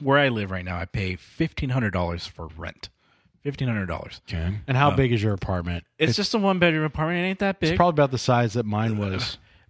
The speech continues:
Speaker 1: Backhouse Media Studios is
Speaker 2: Oh.
Speaker 1: bigger.
Speaker 2: I think that's right. Yeah,
Speaker 1: Yeah.
Speaker 2: I think that's
Speaker 3: They're probably about maybe seven hundred square
Speaker 1: I'm
Speaker 3: feet.
Speaker 1: gonna start crashing here,
Speaker 3: Generously.
Speaker 1: dude. <laughs>
Speaker 2: Yeah, yeah.
Speaker 1: It's
Speaker 2: No, no, I
Speaker 1: bigger.
Speaker 2: think that's right.
Speaker 3: Yeah.
Speaker 2: Yeah.
Speaker 1: And, uh, you know, it's gonna add an extra hundred dollars a month to my bill if it's seven percent.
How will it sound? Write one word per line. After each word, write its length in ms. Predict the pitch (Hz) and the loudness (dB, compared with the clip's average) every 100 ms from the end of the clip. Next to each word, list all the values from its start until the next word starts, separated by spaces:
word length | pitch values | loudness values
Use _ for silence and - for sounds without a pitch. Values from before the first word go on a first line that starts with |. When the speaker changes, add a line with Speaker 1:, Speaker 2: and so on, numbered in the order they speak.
| - | 2
Speaker 1:
Backhouse 300 | 185 196 180 | 4 2 2
Media 200 | 196 175 | 0 0
Studios 400 | - 196 196 180 | 0 2 4 4
is 80 | |
Speaker 2:
Oh. 40 | 156 | 6
Speaker 1:
bigger. 320 | 190 170 113 - - - - _ - | 6 4 0 -4 -20 -20 -20 _ -4
Speaker 2:
I 80 | 190 | 0
think 160 | 226 | 0
that's 200 | 151 135 | 0 0
right. 120 | 131 - | -2 0
Yeah, 180 | 165 113 | -2 2
Speaker 1:
Yeah. 160 | 160 | 2
Speaker 2:
I 40 | 139 | 2
think 140 | 120 | -2
that's 100 | - | 0
Speaker 3:
They're 80 | 185 | -2
probably 280 | - 170 107 | 4 4 4
about 320 | 92 90 - | 0 -2 0
maybe 240 | 127 120 104 | 2 4 2
seven 300 | - 110 98 | 0 0 2
hundred 240 | 104 101 | 0 -2
square 200 | - 113 | 0 2
Speaker 1:
I'm 60 | 98 | 4
Speaker 3:
feet. 40 | |
Speaker 1:
gonna 120 | 104 | 4
start 180 | 113 165 | 6 4
crashing 360 | - 151 147 139 | 4 2 2 -4
here, 140 | 131 | 0
Speaker 3:
Generously. 480 | 123 107 107 - 120 | 2 4 2 2 2
Speaker 1:
dude. 60 | 139 | 4
<laughs> 120 | 175 | 6
Speaker 2:
Yeah, 100 | 196 | 6
yeah. 80 | 170 165 160 | 6 6 4
Speaker 1:
It's 200 | 190 131 | 2 4
Speaker 2:
No, 120 | 214 | 4
no, 120 | 196 | 6
I 20 | 120 | 4
Speaker 1:
bigger. 60 | 143 | 2
Speaker 2:
think 140 | 147 | 0
that's 200 | 101 - | -2 -2
right. 180 | 98 147 - | -4 -4 -2
Speaker 3:
Yeah. 180 | 127 110 | 0 0
Speaker 2:
Yeah. 160 | 127 107 | 0 -4
Speaker 1:
And, 360 | 110 151 151 147 | -2 0 0 2
uh, 300 | 147 143 135 | 4 4 2
you 140 | 120 | 0
know, 200 | 139 131 131 _ _ _ _ _ _ _ | 2 0 -4 _ _ _ _ _ _ _
it's 160 | 113 - | -20 -6
gonna 240 | 123 120 | -4 -2
add 160 | 117 127 | -2 0
an 100 | 123 | -2
extra 280 | 123 160 | -4 -4
hundred 180 | 117 127 | -4 -2
dollars 300 | 117 92 113 | -2 -2 -2
a 40 | 139 | -2
month 300 | 90 113 - | -2 -4 -8
to 340 | - 95 123 - | -8 -6 -8 -12
my 140 | - 110 | -8 -6
bill 180 | 113 104 | -2 -2
if 160 | 104 | -4
it's 140 | 117 - | -6 -4
seven 240 | 90 110 | -6 -4
percent. 420 | 151 - 92 - | -6 -6 -8 -10